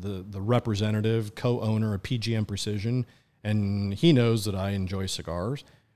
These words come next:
So we're sitting there and having lunch, and this guy walks in, and he's like, "Oh my gosh, you need to meet this gentleman. He makes these cigar humidors." And I'm like, "Great, man, I'd love to meet him." So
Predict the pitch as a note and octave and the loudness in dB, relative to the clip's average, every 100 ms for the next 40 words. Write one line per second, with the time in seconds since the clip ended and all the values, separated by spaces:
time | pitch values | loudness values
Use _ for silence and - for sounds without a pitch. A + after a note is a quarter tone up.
0 | _ C3+ - G3+ F#3+ E3+ D3 C#3+ D3+ B2+ | _ -6 0 2 4 4 4 4 4 4
1 | A#2 A2+ A#2 A#2 A#2 A2+ G#2+ G#2+ G#2+ A2 | 4 4 4 2 -2 0 0 0 0 0
2 | G#2 G2+ - G#2 A2+ G2 G2 F#2+ _ - | 0 -2 -2 -2 -2 -2 -2 -6 _ -6
3 | A#2+ A2+ A2 C3+ C#3+ C#3 A#2+ - A#2 B2 | 0 0 0 -4 -2 -2 -2 -2 0 0
4 | G#2+ G2 A#2+ C3+ G2+ G2 - - G2+ F#2+ | 0 2 4 2 0 -6 -6 -6 -6 -4
5 | A2 A#2+ - _ _ _ _ _ B2 B2 | -6 -8 -10 _ _ _ _ _ -8 -4
6 | A#2+ A#2 A2+ A#2+ A#2 - A#2+ - - D#3 | -4 -4 -4 -4 -6 -6 -6 -4 -2 0
7 | A#3 C3+ G2+ E2+ D#2 C#2+ - F#2 G2 G2 | 0 0 -2 -2 -6 -8 -10 -6 -4 -4
8 | A2 B2 G2+ A2+ A3 - A2+ D3+ C#3+ G#3 | -4 -8 -8 -4 -4 -4 -6 -4 -2 -4
9 | F#2 F2 D#2+ E2 _ _ _ _ _ _ | -4 -6 -10 -14 _ _ _ _ _ _
10 | _ _ _ _ _ - A#2 A2 G#2+ G#2 | _ _ _ _ _ -2 2 4 4 2